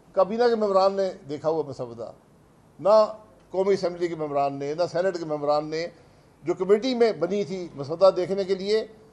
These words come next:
तीन लोगों से मैंने बात की, वो सारे कहते हैं, "हमने कोई आठ दस मसवदे वहाँ पर थे, हमें पता नहीं था सही कौन सा है।" तो बड़ी अजीब बात है। और फिर अगर यही आप कोशिश करेंगे, कानून शायद पास हो जाए।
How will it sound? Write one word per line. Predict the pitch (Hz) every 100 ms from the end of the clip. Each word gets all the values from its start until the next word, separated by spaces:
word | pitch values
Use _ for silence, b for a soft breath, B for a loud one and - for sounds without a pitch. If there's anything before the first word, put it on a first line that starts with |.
| _
तीन | 214 240
लोगों | 214 208 208
से | 165
मैंने | 185 180
बात | 156 180 180
की, |
वो | 202
सारे | 151 185 202
कहते | 180 208
हैं, | 190
"हमने | 151 196
कोई | 196 196 202
आठ | 175 214 196
दस | 185 196
मसवदे | 175 156 156 170
वहाँ | 175 143
पर | 151 160
थे, | 170
हमें | 170
पता | 165 180
नहीं | 180
था | 165
सही | 139 139
कौन | 131 123
सा | 107 90
है।" | - _ _ _ _ _ _ _ _ _ _ _ _
तो | 170
बड़ी | 165 269 247
अजीब | 185 254
बात | 208 180 180
है। | 165 143 - - _ _ _ -
और |
फिर | 180 269 277
अगर | 240 214
यही | 196 233
आप | 214 208
कोशिश | 190 214 190
करेंगे, | 185 226 269 359 - _ _ _ -
कानून | 208 262 285
शायद | - 208 165 196
पास | 185 180
हो | 156
जाए। | 120 98